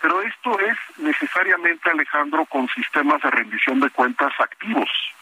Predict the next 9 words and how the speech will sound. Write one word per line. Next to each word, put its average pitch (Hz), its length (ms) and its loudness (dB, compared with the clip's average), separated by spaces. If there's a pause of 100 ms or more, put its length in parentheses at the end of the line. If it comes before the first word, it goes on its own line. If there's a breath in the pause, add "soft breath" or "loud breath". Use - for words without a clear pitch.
(260)
¿Qué - 120 -2
quiere 170 260 0
decir 180 180 -2
eso? - 280 0 (1500)
Que 135 760 4 (1500)
la 294 120 4
policía 165 560 0 (120)
es 151 260 2
revisada, 151 840 2